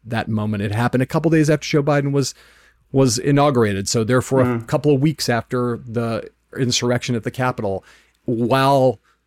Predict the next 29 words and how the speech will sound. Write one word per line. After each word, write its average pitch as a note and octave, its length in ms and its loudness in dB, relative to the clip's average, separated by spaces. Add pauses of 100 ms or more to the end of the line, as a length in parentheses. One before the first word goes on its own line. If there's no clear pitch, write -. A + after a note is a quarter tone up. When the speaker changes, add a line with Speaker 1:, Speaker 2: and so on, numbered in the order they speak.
(180)
Speaker 1:
the A2+ 240 0
big B2+ 240 2
lie A#2 420 4
was G#2+ 600 -4
Speaker 2:
Yeah. G#2 220 -4
Speaker 1:
in, A2 360 -2
in A#2+ 160 0
what C3 140 4
it C3 60 -2
turns G#3 220 2
out A#3 120 4
to F3+ 120 4
be D#3 160 4
its D3 220 2
early F#3 260 6
phases, C3 600 0 (220)
that A#2+ 200 0
this B2+ 140 -4
propagation B2+ 800 0
of A2 200 2
Speaker 2:
Yeah. A2 240 -2
Speaker 1:
a G#2 60 -6 (220)
giant F3+ 380 0
conspiracy F#3 500 2
theory A2 320 0
that's A#2 240 -4
warped B2+ 560 0 (560)
our B2 220 2
politics D3+ 600 0